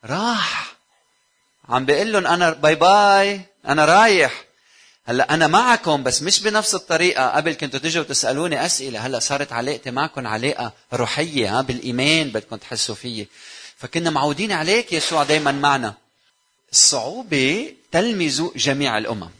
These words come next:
فالبدي لكم إياه بهذا الصباح، هيدا الشيء مستحيل. ليه؟ لأنه عنا خوف، لأنه مواردنا محدودة،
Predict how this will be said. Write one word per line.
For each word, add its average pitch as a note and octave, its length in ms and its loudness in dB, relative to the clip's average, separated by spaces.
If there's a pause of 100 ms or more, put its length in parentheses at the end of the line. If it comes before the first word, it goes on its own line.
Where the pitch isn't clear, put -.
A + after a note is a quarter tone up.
فالبدي D3+ 440 -4
لكم F#3+ 240 -6
إياه D#3 120 2
بهذا B2 300 -4
الصباح، G#2+ 560 -6
هيدا D3 160 -4
الشيء C3+ 220 -6
مستحيل. G2+ 560 -6 (320)
ليه؟ B2+ 380 -4 (220)
لأنه G#2+ 180 -8
عنا G#2+ 200 -6
خوف، A#2 360 -4 (680)
لأنه A#2+ 320 -2
مواردنا A2 640 -2
محدودة، B2 680 -4